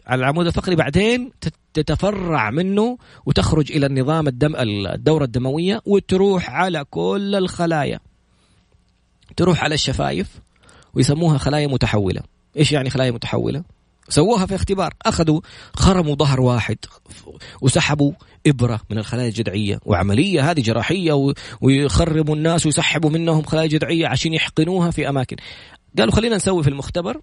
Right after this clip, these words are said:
نجيب طبق يسموه بيتري ديش"، اللي هو ال-، ال-، الأطباق المدورة دي اللي يسووا عليها الزراعة، وحطوا طبق عليه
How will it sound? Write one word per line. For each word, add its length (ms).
نجيب 260
طبق 240
يسموه 540
بيتري 220
ديش"، 260
اللي 120
هو 120
ال-، 180
ال-، 240
الأطباق 380
المدورة 400
دي 60
اللي 80
يسووا 200
عليها 140
الزراعة، 480
وحطوا 360
طبق 280
عليه 300